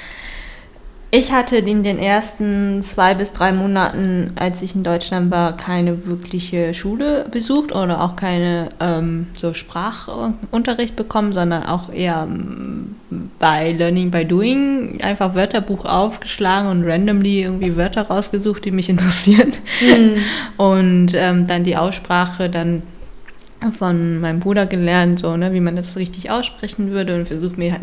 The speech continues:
Speaker 1: diese Wörter zu merken. Wenn man so zurückdenkt, ist das eigentlich total krass. Ähm, und, ähm, ich kann mich dran erinnern, ich meine,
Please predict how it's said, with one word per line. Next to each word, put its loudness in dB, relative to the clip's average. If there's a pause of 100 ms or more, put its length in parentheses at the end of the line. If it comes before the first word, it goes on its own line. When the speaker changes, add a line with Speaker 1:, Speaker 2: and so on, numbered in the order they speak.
Speaker 1:
diese -8
Wörter -4
zu -10
merken. -6 (920)
Wenn 0
man 0
so 0
zurückdenkt, -2
ist -8
das -4
eigentlich -6
total -8
krass. -6 (100)
Ähm, 2
und, 4
ähm, 4 (500)
ich -8
kann 4
mich 4
dran 2
erinnern, 0 (520)
ich -4
meine, 4